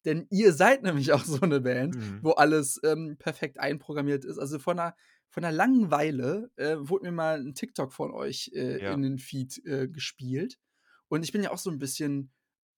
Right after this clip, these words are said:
Speaker 1: ähm, Geek, äh, was, was so, so Equipment
Speaker 2: Ja.
Speaker 1: und, äh, alles Mögliche angeht. Und, äh,
Speaker 2: Mhm.
Speaker 1: ich lieb solche Rig-Round-, Rundowns
Speaker 2: Ja. <laughs>
Speaker 1: auch. Und,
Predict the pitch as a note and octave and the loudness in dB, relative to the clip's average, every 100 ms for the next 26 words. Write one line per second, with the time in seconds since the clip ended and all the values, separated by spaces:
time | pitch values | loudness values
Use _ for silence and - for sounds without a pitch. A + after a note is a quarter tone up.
0 | _ - C#3 C3 C3 A#2+ B2+ D3 - - | _ 0 2 4 2 0 -4 -6 -8 -18
1 | - - D3 C#3 A#2 C3 C3+ C3 - C3+ | -18 -6 -2 0 -2 -2 -2 -2 -2 -4
2 | - C#3 C3+ C3 C3+ C3+ - F3 D3+ C3+ | -2 0 0 -2 -4 -4 -4 -2 -2 -2
3 | B2+ A#2 - - - B2 - - C3 C#3 | -2 -4 -8 -2 -2 -2 -6 -6 -4 -4
4 | C3 D3+ C3 C#3 C3 C3 - - - D3+ | -4 -4 -4 -4 -2 -4 -6 -20 -8 -4
5 | B2 A2 C#3+ C#3+ D#3 F#3+ - C#3+ C3+ D3 | -4 0 0 0 -4 -6 -2 0 0 2
6 | C3 B2+ D#3 C3+ B2+ B2+ B2 B2+ A#2+ A#2+ | 2 2 0 -2 -2 -4 -4 -2 0 0
7 | B2 B2 B2 - - F#2 E2+ - C#3 D3 | 0 -2 -4 -6 -4 -4 -4 -6 -6 -6